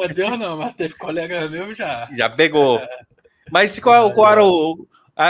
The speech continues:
Speaker 2: a cadeia, a galera pegava a cadeia por quê? Por, por conta de serviço que faltava? O que, como é, o po-, faltava serviço? Como é que era? Na hora do serviço,
Speaker 1: Ah,
Speaker 2: a
Speaker 1: faltava. Rapaz, se eu te contar, teve um cara que recebeu o salário, o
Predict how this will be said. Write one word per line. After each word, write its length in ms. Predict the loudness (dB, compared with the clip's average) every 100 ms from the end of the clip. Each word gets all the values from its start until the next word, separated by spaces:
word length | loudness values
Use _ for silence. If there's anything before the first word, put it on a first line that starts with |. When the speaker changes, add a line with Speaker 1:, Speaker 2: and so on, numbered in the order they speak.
| 0
Speaker 2:
a 40 |
cadeia, 320 | 0 0 2
a 40 | 2
galera 180 | 2 0
pegava 260 | 0 0 0
a 40 |
cadeia 240 | -2 -4 -6
por 180 | -10
quê? 180 | -10 -8
Por, 180 | -10 -12 -18
por 100 | -12
conta 280 | -8 -6 -6
de 80 |
serviço 560 | -8 -10 -8 -8 -8 -10
que 100 | -12
faltava? 1080 | -6 -6 -4 0 2 4 2 2 0 0 -4 _ _ _
O 100 | -16
que, 200 | -14 -14
como 320 | -16 -10 -4 -4
é, 120 | -6
o 80 | -12
po-, 480 | -10 -8 -6 -10 -18 _
faltava 480 | 0 0 2 0 0
serviço? 320 | -4 -8 -8 -6
Como 140 | -6
é 40 |
que 120 | -4 -2
era? 140 | 2
Na 80 | 2
hora 100 | 2
do 60 | -2
serviço, 380 | -4 -2 -2 2
Speaker 1:
Ah, 40 |
Speaker 2:
a 20 |
Speaker 1:
faltava. 720 | 2 2 -2 -2 -2 -4 -10 -14
Rapaz, 760 | -10 -10 -12 -16 -12 -10 -12
se 120 | -14
eu 40 | -18
te 120 | -18
contar, 600 | -16 -14 -14 -12 -10 -10
teve 220 | -12 -16
um 120 | -16
cara 260 | -14 -14 -14
que 160 | -16 -16
recebeu 1080 | -16 -16 -14 -16 -14 -14 -12 -10 -10 -12 -16 _ _ _ _ _ _ _
o 80 | -16
salário, 840 | -10 -6 -4 -4 -6 -6 -6
o 40 | -8